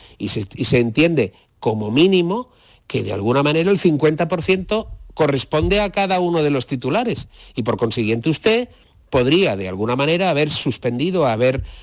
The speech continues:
retenido el cincuenta por ciento del saldo, pero nunca impedir que otra persona titular, que se acredita como titular y viva,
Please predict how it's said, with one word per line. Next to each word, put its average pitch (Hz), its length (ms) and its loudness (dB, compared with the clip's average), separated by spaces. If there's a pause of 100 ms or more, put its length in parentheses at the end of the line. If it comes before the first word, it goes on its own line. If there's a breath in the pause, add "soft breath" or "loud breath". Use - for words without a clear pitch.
(100)
retenido 147 720 2
el 202 120 2
cincuenta 127 440 -2
por 143 120 -2
ciento 156 240 -2
del 156 120 2
saldo, 156 320 0 (220 loud breath)
pero 170 260 2
nunca 185 380 2
impedir 202 640 0 (360 soft breath)
que 143 200 2
otra 180 380 0
persona 180 500 0
titular, 156 600 0 (340 soft breath)
que 156 160 4
se 147 180 2
acredita 143 460 0
como 160 220 -2
titular 160 560 0 (360)
y 147 140 4
viva, 202 520 2